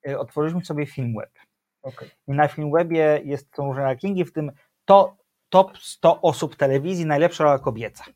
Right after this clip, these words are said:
Speaker 2: Mhm.
Speaker 1: Na pierwszym miejscu jest Anna Taylor-Joy z-, jako Beth Harmon w Gambicie Królowej. Potem
Speaker 2: Troszkę autystyczna, troszkę Wendy
Speaker 1: Tak.
Speaker 2: Adams, troszkę szachy.
Speaker 1: Tak. Potem Tatiana Maslany, Orphan Black, Jessica Lange, American Horror Story i tak dalej, i tak dalej, i tak dalej. I teraz zobacz, co się dzieje.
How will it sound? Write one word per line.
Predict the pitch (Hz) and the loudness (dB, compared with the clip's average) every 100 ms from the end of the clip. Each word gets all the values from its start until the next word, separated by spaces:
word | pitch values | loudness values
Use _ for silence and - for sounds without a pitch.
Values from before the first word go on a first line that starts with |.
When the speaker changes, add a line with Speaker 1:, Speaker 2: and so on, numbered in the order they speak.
| _ 135 | _ -12
Speaker 2:
Mhm. | 120 120 | -10 -2
Speaker 1:
Na | 147 | 0
pierwszym | 185 220 220 180 | 4 4 4 -4
miejscu | 175 - | -4 -6
jest | 151 - | -6 -6
Anna | 165 151 143 | -6 -4 -6
Taylor-Joy | 139 131 127 123 117 135 127 120 | -4 -4 -4 -6 -2 -2 -2 -4
z-, | 117 127 127 | -10 -10 -8
jako | 123 120 131 | -8 -8 -6
Beth | 113 127 | -4 -4
Harmon | 120 135 120 123 113 | -4 -4 -4 -4 -8
w | |
Gambicie | 110 120 117 117 117 | -6 -6 -8 -10 -14
Królowej. | - 147 170 156 147 | -2 0 2 0 -2
Potem | _ - _ 151 | _ -20 _ -6
Speaker 2:
Troszkę | 156 147 | -2 -2
autystyczna, | 139 139 - 131 123 | -2 -6 -6 -8 -8
troszkę | 131 151 | -8 -4
Wendy | 151 143 | 2 6
Speaker 1:
Tak. | 131 131 | 6 6
Speaker 2:
Adams, | 123 120 120 | 2 -6 -6
troszkę | 131 - 135 | -8 -6 -8
szachy. | - 127 | -2 0
Speaker 1:
Tak. | 123 107 - - - | 2 2 -2 -20 -6
Potem | 180 185 | -4 -2
Tatiana | 156 147 147 143 | -2 -2 -2 0
Maslany, | 135 - 147 135 | -2 -2 -4 -2
Orphan | 131 117 131 143 | -6 -8 -10 0
Black, | 185 147 | 0 0
Jessica | 135 - 123 131 127 127 | -8 -8 -6 -2 -2 -2
Lange, | 131 127 - | -4 -6 -6
American | 131 127 123 127 | -8 -8 -10 -10
Horror | 123 120 117 | -8 -10 -6
Story | - 190 165 | -2 0 -2
i | - | -6
tak | 135 120 | -6 -2
dalej, | 135 131 | -2 -2
i | |
tak | 123 120 | -6 -6
dalej, | 120 120 | -6 -6
i | |
tak | 120 113 | -8 -2
dalej. | 147 180 - | -2 -2 -6
I | |
teraz | - 143 | -6 -4
zobacz, | 151 160 | -2 -4
co | 143 | -6
się | - | -12
dzieje. | 117 160 190 | -4 -2 -2